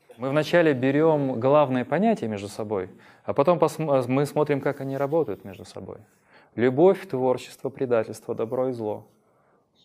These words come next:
Счастье, а, мастерство. Они каким-то образом соединяются. Этот роман имеет некий смысл, он о чем-то говорит. Его можно расшифровывать.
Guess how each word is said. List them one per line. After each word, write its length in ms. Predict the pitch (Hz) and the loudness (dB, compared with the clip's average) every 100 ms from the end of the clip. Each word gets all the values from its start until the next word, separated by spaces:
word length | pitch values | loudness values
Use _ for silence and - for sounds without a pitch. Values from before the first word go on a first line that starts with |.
| 240 - _ _ _ _ | -20 -20 _ _ _ _
Счастье, 880 | - - 135 123 117 - 123 117 120 _ _ _ _ _ _ _ _ | -20 -4 2 2 0 -8 -8 -8 -8 _ _ _ _ _ _ _ _
а, 300 | 110 110 110 | -4 0 2
мастерство. 800 | 127 - 143 131 - 117 107 101 | 2 2 -2 -2 -6 0 2 2
Они 180 | 123 147 | 0 0
каким-то 400 | 139 147 135 127 | -2 -2 0 2
образом 440 | 160 147 131 127 | 4 2 0 -6
соединяются. 760 | 120 127 127 151 143 92 - - | -4 -6 -6 -6 -6 -8 -10 -16
Этот 320 | - - - | -16 -14 -6
роман 320 | 110 151 180 | -4 -2 -2
имеет 300 | 123 143 151 | -2 -4 -4
некий 240 | 127 123 123 | -6 -8 -10
смысл, 480 | - 147 139 104 95 | -8 -8 -6 -8 -8
он 60 | |
о 60 | 104 | -8
чем-то 300 | - 113 110 | -8 -10 -8
говорит. 440 | 107 117 117 95 - _ _ _ _ - | -10 -8 -8 -10 -12 _ _ _ _ -8
Его 180 | 110 127 | 0 4
можно 260 | 135 127 | 2 2
расшифровывать. 920 | 123 117 - - 131 113 92 - _ | -2 -4 -14 -8 -6 -6 -8 -14 _